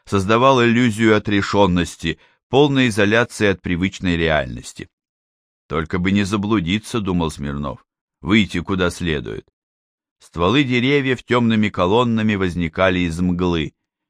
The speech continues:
Молчаливые стражи своих владений, они обступали его со всех сторон, угрюмо провожая взглядами незваного гостя. Несмолкаемый шепот капель действовал на нервы,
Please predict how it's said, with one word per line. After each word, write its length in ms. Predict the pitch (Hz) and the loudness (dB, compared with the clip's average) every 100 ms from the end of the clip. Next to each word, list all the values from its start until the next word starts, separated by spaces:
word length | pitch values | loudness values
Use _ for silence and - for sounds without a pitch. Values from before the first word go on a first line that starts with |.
| _ - | _ -10
Молчаливые 720 | - - 82 90 98 90 90 | -8 -4 -4 0 0 2 0
стражи 560 | 90 - 95 92 82 80 | -4 -4 0 2 0 -4
своих 380 | 80 80 76 | -4 -2 -4
владений, 680 | 73 76 73 92 90 87 85 _ _ - | -4 -4 -2 0 2 0 -2 _ _ -8
они 240 | 87 104 | -2 0
обступали 600 | 101 - - 90 113 110 | 0 -2 -8 0 2 2
его 240 | 104 101 107 | 2 2 0
со 180 | 95 | -2
всех 320 | 90 107 98 - | -4 -2 -2 -4
сторон, 540 | - 76 95 123 110 _ _ - | -6 -2 2 0 0 _ _ -8
угрюмо 500 | 98 98 135 143 123 | -4 2 2 2 0
провожая 580 | 104 95 95 98 107 95 | 0 0 0 0 0 0
взглядами 560 | 80 87 98 95 95 | -2 -2 0 0 0
незваного 720 | 95 87 80 82 85 82 80 | 0 -2 -2 0 0 0 -2
гостя. 520 | 80 65 - - 50 - _ _ _ _ _ _ _ - | -4 -6 -10 -12 -14 -16 _ _ _ _ _ _ _ -8
Несмолкаемый 880 | 87 90 101 98 - 120 117 110 107 | -6 -2 0 0 2 4 4 4 2
шепот 420 | - 107 98 87 | 0 0 0 -4
капель 540 | - 117 127 76 62 - _ _ _ | -2 -2 0 -4 -6 -12 _ _ _
действовал 640 | 87 117 117 - 120 113 113 | 0 0 0 -4 -2 0 2
на 180 | 107 110 | 2 2
нервы, 600 | 113 127 110 95 85 | 2 4 2 2 0